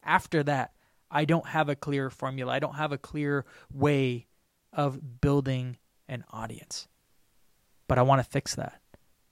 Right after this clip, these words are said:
I want to have a clearer picture of what it takes. Because let's be honest, we all wish we had one because we're paying through the roof to be in front of somebody else's audiences or begging some other media company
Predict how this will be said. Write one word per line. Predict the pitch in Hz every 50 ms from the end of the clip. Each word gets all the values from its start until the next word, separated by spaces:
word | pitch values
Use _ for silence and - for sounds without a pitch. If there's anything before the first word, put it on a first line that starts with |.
| _ -
I | - 139
want | 127 120 127 135 156 160 160 -
to | 139
have | 117 - 147 123 117 117 117 117 - _ _ _ _ _ -
a | 160 131
clearer | - - - - - 147 147 143 135 127 120
picture | - - - - - - - - 120
of | 120 120 113
what | 113 110 127 135 151
it | - -
takes. | - - - - 143 - - - - _ _ _ - - - -
Because | - 139 - - 151 -
let's | 143 151 156 -
be | - - 143 139
honest, | 143 156 156 139 117 - - - - - - _ _ _ _ _ _ _ _ -
we | - 151
all | 139 151 156 165 165
wish | 147 151 147 - -
we | 139 127
had | - - 143 151 139
one | 127 120 113 104 - _ _ _ _ _ _ _ _ _ _ _ -
because | 139 127 - 160 143 -
we're | 151 151
paying | - - - - 170 170 170 170 165 165 165 156 - _ _ _
through | _ - - 160 156 180 190 202
the | 175 175
roof | 156 139 139 147 175 220 202 170 - - - - - - _ _
to | - 160
be | 139 180 190
in | 185
front | 170 - 202 185
of | 175
somebody | - 214 202 190 175
else's | 185 240 302 - 170 156
audiences | 170 160 156 147 147 147 143 - 156 151
or | 156 - 294 330 294
begging | 214 156 - 233 269 247 269 262 233
some | - - 247 240
other | 247 247 233 240 226 220
media | 190 165 180 226 269 311 269 180
company | 175 - - 160 156 - 160 160 170 170 170 165